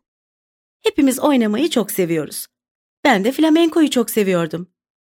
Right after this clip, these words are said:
Gitar kursuna da gittim. Tabii o zamanlar flamenko gitar kursu yoktu.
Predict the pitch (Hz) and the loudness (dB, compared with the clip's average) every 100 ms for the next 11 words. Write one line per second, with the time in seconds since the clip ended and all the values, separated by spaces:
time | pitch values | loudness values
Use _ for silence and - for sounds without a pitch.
0 | _ - 311 349 339 277 240 226 190 175 | _ -4 0 2 2 0 0 -2 0 -2
1 | 175 - 180 - _ _ _ _ _ _ | -6 -10 -12 -12 _ _ _ _ _ _
2 | - 294 269 262 - _ 269 277 262 262 | -4 0 0 -2 -4 _ 0 2 2 2
3 | 254 254 262 _ 285 285 302 - 240 214 | 2 0 -2 _ 0 2 2 0 -4 -2
4 | 254 254 - 208 208 440 285 - - 160 | -2 -2 -4 -6 -2 2 2 0 -8 -8